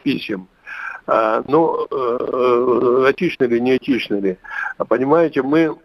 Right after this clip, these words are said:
м, настолько, э, была об-, оболганы, эти люди были настолько оболганы, столько наветов было, ш-, что, м, показать их истинные, э, сущности, их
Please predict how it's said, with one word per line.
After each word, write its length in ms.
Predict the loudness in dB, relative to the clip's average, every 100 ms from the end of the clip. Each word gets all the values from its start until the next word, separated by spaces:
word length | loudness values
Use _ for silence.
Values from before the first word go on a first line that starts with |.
| _
м, 220 | -12 -12 -6
настолько, 760 | 0 0 2 0 2 0 0 -6 -8
э, 160 | -8
была 360 | -4 0 2 2
об-, 260 | -2 -6 -2
оболганы, 560 | 0 2 2 0 -4
эти 180 | -6 -6
люди 240 | -8 -6
были 180 | -4 -2
настолько 400 | -2 0 0 0
оболганы, 460 | 0 0 0 -2 -2
столько 280 | -2 -2 0
наветов 460 | 0 0 -2 -4
было, 280 | -4 -4 -6 _ -16 -16 -8 -6
ш-, 500 | -6 -4 0 2 0
что, 480 | 2 2 4 2 -6 -12
м, 920 | -8 -6 -6 -6 -4 -4 -4 -6 -6 -20 -20 _
показать 500 | -4 0 2 2 -2 -8 _
их 460 | -6 -4 -4 -10 -16 0
истинные, 920 | 0 2 -2 0 2 2 2 0 -2 -6 _
э, 920 | 0 2 4 2 2 2 2 2 2 0
сущности, 800 | 0 0 0 -10 -8 -8 -8 -10 _ -18 -18 -20 _
их 240 | 0 0